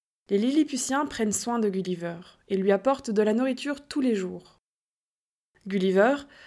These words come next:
leur raconte des histoires drôles et les soulève pour voir la vue. Avec le temps, Gulliver gagne la confiance des Lilliputiens et se promène librement dans la ville. Un jour,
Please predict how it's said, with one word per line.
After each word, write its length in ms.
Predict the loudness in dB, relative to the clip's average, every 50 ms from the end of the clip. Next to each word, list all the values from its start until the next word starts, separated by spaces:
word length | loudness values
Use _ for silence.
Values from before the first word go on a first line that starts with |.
| -12 _ 0
leur 180 | 2 2 4
raconte 360 | 4 2 0 0 0 -2 -2
des 180 | 0 0 -2 -2
histoires 340 | -4 -4 -4 -4 -4 -2 -2
drôles 520 | -4 0 2 2 2 2 2 0 -2 -4 -6 -6 -2
et 80 | 0
les 120 | 0 0 0
soulève 680 | 0 -2 0 2 2 2 4 2 2 0 -2 -6 -10 -14
pour 160 | -12 -10 -4 -2
voir 180 | -2 0 0
la 100 | 0 -2
vue. 280 | -2 -2 -6 -10 -10 -12 _ _ _ _ _ _ _ _ _ _ _ _ _ _ _ _ _ _ _ _ _
Avec 300 | -4 0 0 0 0 0
le 120 | 0 -2 0
temps, 280 | 0 -2 -4 -4 -8 _ _ _ _ _ _ _ _ _ _ -6
Gulliver 440 | -2 0 2 2 2 2 2 2 2
gagne 280 | 4 4 4 4 4 2
la 120 | 2 0
confiance 460 | 0 -2 -4 -4 -4 -4 -4 -4 -2
des 80 | -2 -2
Lilliputiens 640 | -2 -2 -4 -4 -6 -10 -12 -8 -6 -6 -6 -6 -8 -14 -20 -10 _
et 60 | -8 -6
se 100 | -4 -6
promène 440 | -6 -4 -2 0 2 2 2 2
librement 440 | 0 0 -2 -2 0 0 2 2 2
dans 140 | 2 2 2
la 100 | 0 0
ville. 300 | -2 -4 -8 -12 -12 -16 _ _ _ _ _ _ _ _ _ _ _ _ _ _ _ _ _ _ _ _ _ _ _ _ _ _
Un 140 | -6 -6 -6
jour, 380 | -4 -2 -2 -4 -4 -6 -12